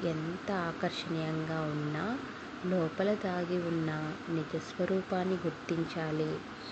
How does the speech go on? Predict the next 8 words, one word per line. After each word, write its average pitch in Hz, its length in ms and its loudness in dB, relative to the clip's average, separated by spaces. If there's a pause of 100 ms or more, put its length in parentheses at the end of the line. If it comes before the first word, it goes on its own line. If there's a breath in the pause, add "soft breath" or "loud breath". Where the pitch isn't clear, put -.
(500 loud breath)
కపటం 208 500 2
ద్వారా 170 400 2 (460)
తప్పుడు 196 420 6
రూపాన్ని 175 600 4
సృష్టించుకుంటే 156 1200 0 (600)
చివరికి 180 760 4 (460)
అది 160 440 0 (580)
బయటపడుతుంది. 156 1000 2